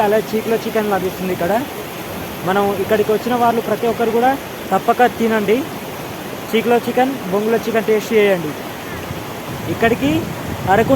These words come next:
నుండి ఆటోస్ అవైలబుల్గా ఉంటాయి. ఆటోస్ అయితే చాలా కాస్ట్లీగా ఉన్నాయి. ఒకవేళ చూజ్ చేసుకుంటే పాడేరు బస్ చూజ్ చేసుకోవచ్చు ఇక్కడ నుండి, లేదంటే, ఆ, షేరింగ్ ఆటోస్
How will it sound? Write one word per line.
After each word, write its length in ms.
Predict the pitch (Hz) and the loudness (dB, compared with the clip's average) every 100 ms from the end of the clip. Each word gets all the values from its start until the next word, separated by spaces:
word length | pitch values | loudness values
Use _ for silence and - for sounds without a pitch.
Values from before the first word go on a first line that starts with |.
| 262 | 6
నుండి 220 | 254 277 262 - - | 6 4 4 2 2
ఆటోస్ 300 | 190 233 240 226 | 2 2 2 2
అవైలబుల్గా 460 | 226 226 233 220 220 | 4 4 2 2 2
ఉంటాయి. 260 | 220 247 - - - - 170 | 2 2 2 -2 -2 0 4
ఆటోస్ 300 | 202 240 240 240 | 4 4 4 2
అయితే 160 | 240 240 226 | 4 4 4
చాలా 200 | 202 220 220 | 4 4 2
కాస్ట్లీగా 420 | 208 - 240 233 | 0 2 2 2
ఉన్నాయి. 200 | 214 226 262 - - - - 185 | 2 0 0 -6 -6 -6 -4 0
ఒకవేళ 260 | 190 220 247 - | 4 6 4 4
చూజ్ 160 | 240 202 | 0 4
చేసుకుంటే 320 | 247 262 247 254 | 4 4 2 4
పాడేరు 300 | 214 208 240 226 | 4 6 4 4
బస్ 180 | 233 - - - | 2 2 -6 -2
చూజ్ 180 | 220 226 | 0 0
చేసుకోవచ్చు 380 | 208 226 214 220 | 2 0 0 0
ఇక్కడ 140 | 214 214 | 0 0
నుండి, 180 | 208 311 - - - - - 180 | 0 0 -2 -8 -6 -6 -2 2
లేదంటే, 440 | 220 247 240 269 320 330 - - - - - 202 | 4 2 2 0 0 -2 -6 -6 -6 -6 -4 0
ఆ, 280 | 208 202 190 - | 2 2 0 2
షేరింగ్ 360 | 226 240 262 247 | 4 6 6 4
ఆటోస్ 220 | 247 240 | 4 2